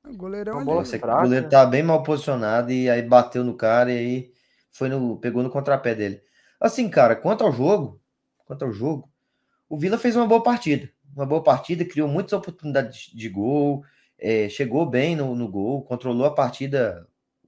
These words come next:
Speaker 3: o jogo
Speaker 1: Perdeu
Speaker 3: inteiro.
Speaker 1: gol pra
Speaker 3: Esse time do
Speaker 1: caralho.
Speaker 3: Inhumas, assim, cara, bem, bem fraquinho.
Speaker 1: Desculpa,
Speaker 3: Só esse,
Speaker 1: mas
Speaker 3: esse pontinho à esquerda aí que entrou e incendiou
Speaker 1: Você
Speaker 3: o
Speaker 1: sabe
Speaker 3: jogo,
Speaker 1: qual
Speaker 3: meu
Speaker 1: que é o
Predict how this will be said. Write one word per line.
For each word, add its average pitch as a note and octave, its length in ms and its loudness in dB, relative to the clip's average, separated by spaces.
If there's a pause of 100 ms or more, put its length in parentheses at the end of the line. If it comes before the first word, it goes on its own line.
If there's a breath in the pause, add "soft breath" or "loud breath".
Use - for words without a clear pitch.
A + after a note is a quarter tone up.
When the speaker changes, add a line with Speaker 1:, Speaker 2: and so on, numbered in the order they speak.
Speaker 3:
o A#2+ 160 -12
jogo E3+ 320 -4
Speaker 1:
Perdeu F3 200 -6
Speaker 3:
inteiro. B2 300 -4
Speaker 1:
gol F#3+ 120 -8 (140)
pra F3 160 -16 (360)
Speaker 3:
Esse E3 140 -2
time A3+ 220 -2
do G#3 80 0
Speaker 1:
caralho. F#3 160 0
Speaker 3:
Inhumas, G3+ 360 0
assim, E3+ 320 -8
cara, A2 320 -2
bem, F3 220 -8
bem F3 160 -8
fraquinho. E3+ 640 -8
Speaker 1:
Desculpa, G#3 340 -12
Speaker 3:
Só G3 80 2 (120)
esse, G#3 80 -8
Speaker 1:
mas F3 180 0
Speaker 3:
esse F3 160 -8
pontinho E3+ 460 0
à - 20 -2
esquerda D3 380 0
aí C#3+ 120 0
que D3 120 -4
entrou C#3 260 -2
e D3 60 0 (120)
incendiou E3 600 -2
Speaker 1:
Você F3 60 2
Speaker 3:
o - 60 -2
Speaker 1:
sabe C4 120 2
Speaker 3:
jogo, C4+ 120 2
Speaker 1:
qual C4 120 6
Speaker 3:
meu - 20 -4
Speaker 1:
que A#3+ 40 6
é A#3+ 40 8
o - 20 6